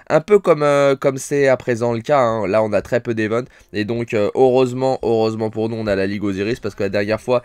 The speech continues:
ils nous avaient mis le K V K et la Ligue Osiris en même temps, et tout s'était fini. Donc, la Ligue Osiris, on y retourne cette fois, pas de pari, donc pas d'Oric, on va pas pouvoir, euh, vous l'avez vu, il n'y a pas l'événement, euh, parce que les Oric, ça apparaît dans un événement, donc malheureusement, on va pas pouvoir parier,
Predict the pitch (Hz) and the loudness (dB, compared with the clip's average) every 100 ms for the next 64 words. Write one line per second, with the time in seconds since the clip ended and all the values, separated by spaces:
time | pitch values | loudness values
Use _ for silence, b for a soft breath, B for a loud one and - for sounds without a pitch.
0 | B 101 104 101 104 104 107 80 113 117 | B -12 -6 -2 -2 -2 -6 -2 -2 0
1 | 120 113 113 131 120 107 104 104 107 107 | 0 -2 -2 -2 -2 -2 -2 -2 -2 -2
2 | 110 101 110 127 - - 143 147 123 110 | -4 -4 -2 -2 -2 -6 -8 -6 -4 -6
3 | 110 90 64 B B B 147 185 180 - | -8 -12 -16 B B B 2 4 2 -6
4 | B B B 120 151 180 180 175 160 165 | B B B 2 4 4 4 4 4 2
5 | 160 147 - 151 151 147 - 147 139 131 | 2 -2 -4 -4 0 0 0 -4 -2 -4
6 | - 131 127 170 156 - 147 127 139 131 | 0 2 4 6 4 4 4 4 0 -2
7 | 113 - 143 139 131 139 147 123 113 104 | -6 2 4 6 6 4 0 -2 -4 0
8 | 127 135 131 127 127 123 110 110 110 117 | 0 0 -4 0 2 2 2 -2 -2 0
9 | 117 120 127 135 110 127 117 117 120 120 | 0 0 -2 -2 -2 -2 -2 -2 -2 -2
10 | 120 110 107 101 113 - 110 113 120 139 | -2 -2 -2 -2 -6 -4 -2 0 0 -2
11 | 123 98 110 104 110 107 104 104 107 120 | -4 -2 -2 -2 -2 -4 -4 -6 -4 -4
12 | 104 123 135 131 131 127 135 113 135 131 | -6 -4 0 2 0 0 0 0 0 0
13 | 135 120 113 113 135 | -2 0 0 0 -4